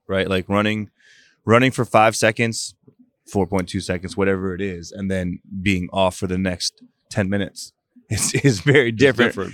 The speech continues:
Speaker 1: than, than, than being in a series, than being in multiple series, than being in a two minute, right? So yeah, like, being in combine shape is very different from being in football shape. And then, and then the other thing is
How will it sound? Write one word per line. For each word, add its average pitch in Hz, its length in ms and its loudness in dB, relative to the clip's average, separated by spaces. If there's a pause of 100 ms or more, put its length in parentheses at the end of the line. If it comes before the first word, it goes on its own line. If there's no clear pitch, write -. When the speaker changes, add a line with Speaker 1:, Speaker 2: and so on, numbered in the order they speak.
(160)
Speaker 1:
than, 113 240 4
than, 110 300 2
than 107 160 2
being 113 240 0
in 101 100 -4
a 92 40 -8
series, 95 640 -4 (180)
than 104 140 -2
being 107 160 6
in 101 100 4
multiple 104 480 0
series, 98 500 0
than 101 140 -2
being 104 220 2
in 98 80 -2
a 95 60 -4
two 120 200 0
minute, 104 260 -4
right? 98 220 -2
So 98 300 0 (320)
yeah, 107 140 2
like, 95 280 0
being 135 320 6
in 113 140 2
combine 123 480 2
shape 104 320 0
is 98 160 -4
very 131 320 4
different 113 380 -4
from 104 120 -2
being 104 240 0
in 98 120 -4
football 104 340 -2
shape. 127 360 -2 (420)
And 117 100 4
then, 120 140 4
and 117 100 4
then 117 120 4
the 110 120 6
other 127 140 4
thing 123 260 2
is 113 380 2